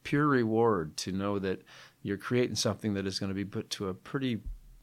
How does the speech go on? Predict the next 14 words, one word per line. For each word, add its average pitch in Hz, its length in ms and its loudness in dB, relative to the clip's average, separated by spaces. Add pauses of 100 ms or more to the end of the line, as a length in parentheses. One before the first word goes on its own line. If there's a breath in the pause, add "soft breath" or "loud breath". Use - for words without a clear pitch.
(200)
beneficial 110 760 0
use, 113 520 4 (480 loud breath)
uh, 95 340 -2
at 113 180 0
no 135 680 2 (140)
sense 120 340 -2
of 104 80 -2
profit 131 720 2
or 101 260 0
gain 117 360 0
for 113 120 -6
myself. 104 640 0
It's 98 200 -2
just, - 340 -4